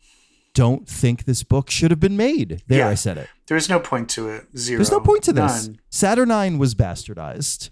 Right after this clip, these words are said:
Speaker 2: Yeah. And even the end with her, it was like, "Oh, this didn't work. I'll go do other stuff." So it was literally
Speaker 1: This was so beneath
Speaker 2: no
Speaker 1: her.
Speaker 2: reason. No reason for anything.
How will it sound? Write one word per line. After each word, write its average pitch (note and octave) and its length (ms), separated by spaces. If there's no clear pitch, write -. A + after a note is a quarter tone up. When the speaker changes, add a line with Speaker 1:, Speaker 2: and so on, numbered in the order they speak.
Speaker 2:
Yeah. A2+ 380
And G#3+ 160
even C4+ 220
the C#4 60
end C#4 200
with C4+ 160
her, B3 380
it C#3+ 80
was E3 140
like, D#3 180
"Oh, B3 200
this G#3+ 200
didn't F3+ 160
work. D#3 180
I'll F3 120
go F#3 120
do F3+ 160
other E3+ 160
stuff." C3 460
So - 200
it G3+ 40
was G3+ 180
literally A#3 640
Speaker 1:
This F#3+ 100
was D4 160
so D4 240
beneath A3 300
Speaker 2:
no F3 180
Speaker 1:
her. E3+ 60
Speaker 2:
reason. A#2 600
No E3 140
reason D3 420
for B2+ 200
anything. A#2 640